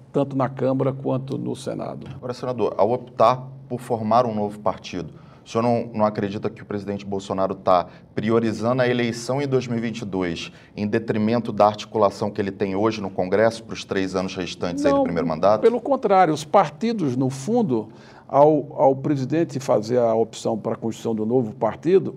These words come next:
Speaker 1: os, os partidos que estão procurando ajudar o presidente terminam ficando mais fortalecidos, porque o presidente,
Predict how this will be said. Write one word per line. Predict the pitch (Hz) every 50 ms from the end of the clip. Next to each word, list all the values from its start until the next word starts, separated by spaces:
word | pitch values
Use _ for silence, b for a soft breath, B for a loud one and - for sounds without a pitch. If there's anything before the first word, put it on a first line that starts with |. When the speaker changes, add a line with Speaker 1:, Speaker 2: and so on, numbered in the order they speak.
| - -
Speaker 1:
os, | - 170 185 175 160 139 131 - -
os | - 135 131 135
partidos | 139 156 151 110 - - - 208 240 226 185 147
que | - -
estão | 143 127 - - - 139 131
procurando | 131 127 123 131 - 117 127 123 120 117
ajudar | 113 110 - 113 107 90 110 123 139
o | 131 110
presidente | - 123 117 104 104 95 92 127 156 170 165 - 123 101 B B B B B -
terminam | - 220 190 180 190 208 214 220
ficando | 214 - 240 208 - 190 190 196 202 220
mais | 233 220 180 196 226 -
fortalecidos, | - 247 226 - - 240 220 269 262 - - 208 208 208 170 135 -
porque | - - 143 123 - - - 143 143 143 143 B B B B
o | - 135
presidente, | 131 151 151 147 135 127 123 143 151 180 170 - 220 196